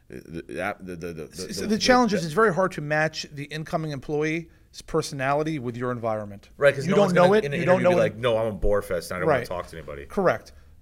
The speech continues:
Speaker 2: A-, and even in interviews, it's hard to really gauge people's personalities. It's what, uh, fifteen minutes, thirty minutes at most?
Speaker 1: Yeah.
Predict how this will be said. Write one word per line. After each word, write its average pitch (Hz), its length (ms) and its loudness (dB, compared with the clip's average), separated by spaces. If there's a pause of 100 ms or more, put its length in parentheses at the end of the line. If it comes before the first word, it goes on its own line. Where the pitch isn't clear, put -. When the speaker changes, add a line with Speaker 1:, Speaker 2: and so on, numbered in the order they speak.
Speaker 2:
A-, 175 40 -6
and 196 260 -2
even 196 320 -2
in 185 100 -4
interviews, 151 440 -2
it's - 100 -12
hard 143 200 0
to 135 120 -6
really 131 240 -6
gauge 127 420 -6
people's 123 260 -10
personalities. 120 460 -8
It's - 180 -16
what, 117 160 -6
uh, 107 380 -12
fifteen 143 380 -10
minutes, 147 300 -8
thirty 131 260 -4
minutes 151 260 -6
at 160 80 -2
most? 160 340 -6
Speaker 1:
Yeah. 82 200 -10